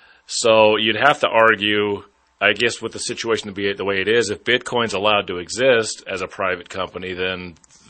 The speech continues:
<laughs> the Fed's, the Fed's, uh, private coin would be this, is equally legal, I guess, Joe.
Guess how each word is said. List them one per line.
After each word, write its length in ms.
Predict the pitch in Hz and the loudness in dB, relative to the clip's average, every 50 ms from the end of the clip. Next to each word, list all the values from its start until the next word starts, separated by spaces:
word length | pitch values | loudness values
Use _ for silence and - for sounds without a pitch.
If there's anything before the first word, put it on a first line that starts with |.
| - - - - _ | -20 -20 -20 -20 _
<laughs> 540 | 98 - - - - - - - - - _ | -12 -12 -12 -12 -16 -18 -18 -18 -20 -20 _
the 80 | - 104 | -10 -6
Fed's, 340 | - - 131 131 127 101 98 - - - - - - - - - _ | 2 4 4 4 4 2 -10 -14 -16 -16 -16 -16 -18 -20 -20 -6 _
the 80 | 113 - | -6 0
Fed's, 420 | - 147 156 147 139 - 107 123 | 4 6 6 6 6 4 2 4
uh, 160 | 131 127 120 - - - _ - | 4 4 4 0 -12 -20 _ -2
private 400 | - 135 131 135 127 123 123 - | 4 6 6 6 6 4 0 -4
coin 380 | - - 127 131 135 131 123 | -2 0 2 4 4 2 0
would 120 | 120 117 98 | -2 -4 -2
be 240 | 117 123 123 123 | -2 -2 0 0
this, 240 | 120 117 113 - - - | 0 -2 -2 -4 -4 -8
is 360 | 120 117 - 120 113 - 113 | -8 -4 -2 -2 -2 -2 -4
equally 560 | - 131 135 127 - 113 120 113 110 110 104 | -2 -2 -2 -2 0 -2 -2 0 0 0 -2
legal, 520 | 98 101 104 117 131 139 135 104 110 98 | -4 -4 -2 -2 -2 -2 0 0 -2 0
I 120 | 92 95 95 | 0 -2 -4
guess, 280 | - 98 90 92 - | -4 -6 -6 -6 -6
Joe. 420 | - - 95 90 92 98 101 98 | -6 -6 -4 -4 -2 -4 -4 -6